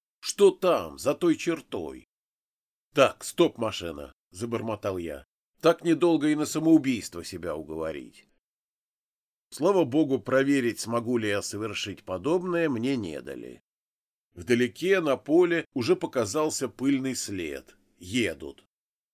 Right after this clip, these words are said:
Я сразу начал вести себя нервно. В принципе, даже и притворяться не пришлось. Нервничал я сильно, руки снова вспотели, и их заметно потряхивало.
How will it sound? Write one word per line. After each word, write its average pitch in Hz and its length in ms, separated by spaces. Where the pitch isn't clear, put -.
Я 185 240
сразу 175 380
начал 151 380
вести 123 340
себя 117 320
нервно. 67 640
В - 120
принципе, 165 440
даже 147 320
и 139 40
притворяться 139 720
не 82 100
пришлось. 78 640
Нервничал 143 720
я 139 140
сильно, 76 760
руки 151 340
снова 143 380
вспотели, 85 840
и 135 80
их 165 300
заметно 131 500
потряхивало. 73 1000